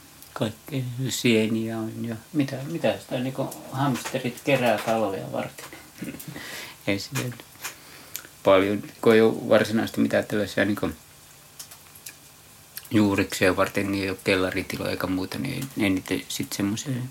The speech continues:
niitä saa tuolta torilta myyjiltä niin läpi vuoden samaa hintaa ja sit niillä on hyvät kellarit ja ne on hyvin säilyneet.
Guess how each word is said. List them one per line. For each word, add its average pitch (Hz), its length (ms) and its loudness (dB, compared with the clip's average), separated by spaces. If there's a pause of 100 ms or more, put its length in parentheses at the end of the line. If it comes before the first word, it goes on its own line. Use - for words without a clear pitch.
(180)
niitä 110 260 4
saa 147 240 2
tuolta 127 300 -6 (220)
torilta 107 440 2 (1000)
myyjiltä 104 600 4
niin 104 240 0 (720)
läpi 101 380 -2
vuoden 95 280 -2
samaa 95 340 0
hintaa - 380 -4
ja - 100 -6
sit - 120 -10
niillä 110 200 0
on 95 60 -2
hyvät 92 220 -4
kellarit - 540 -4
ja - 80 -4
ne 110 100 -2
on 104 60 -4
hyvin 104 200 -4
säilyneet. - 800 -10